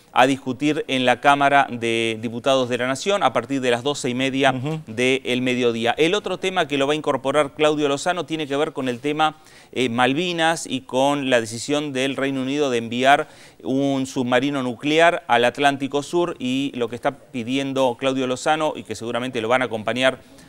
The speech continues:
Speaker 1: la totalidad de los bloques políticos, es un fuerte repudio a el Reino Unido de Inglaterra. Eh, dos temas centrales en la sesión del día de hoy. Eh, otro de los temas que se viene avanzando el Congreso Nacional tiene que ver con las jubilaciones.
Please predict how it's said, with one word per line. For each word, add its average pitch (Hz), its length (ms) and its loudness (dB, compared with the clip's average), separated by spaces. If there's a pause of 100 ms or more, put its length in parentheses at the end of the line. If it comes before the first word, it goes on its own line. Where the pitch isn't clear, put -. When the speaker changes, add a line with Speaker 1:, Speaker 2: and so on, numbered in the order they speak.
(100)
Speaker 1:
la 110 180 -2
totalidad 110 500 2
de 123 100 0
los 117 120 0
bloques 135 380 -2
políticos, 170 760 0 (300)
es 151 400 0
un 151 320 0
fuerte 156 480 2
repudio 151 720 0
a 135 380 4
el 113 340 -2
Reino 135 240 -2
Unido 127 320 -2
de 120 320 -4
Inglaterra. 104 720 -4 (320)
Eh, 117 260 -4
dos 143 140 0
temas 147 240 -2
centrales 165 600 2
en 123 160 -4
la 120 240 4
sesión 143 440 -4
del 123 180 -2
día 127 240 2
de 107 160 2
hoy. 90 160 -4 (340)
Eh, 123 360 2
otro 165 320 2
de 151 80 2
los 135 160 -4
temas 165 240 -2
que 123 340 -4
se 127 140 -6
viene 147 200 -2
avanzando 135 420 0
el 127 60 -6
Congreso 139 420 -6
Nacional 135 420 -4
tiene 160 240 -6
que 147 80 0
ver 160 160 0
con 139 120 -4
las 135 120 -2
jubilaciones. 123 760 -4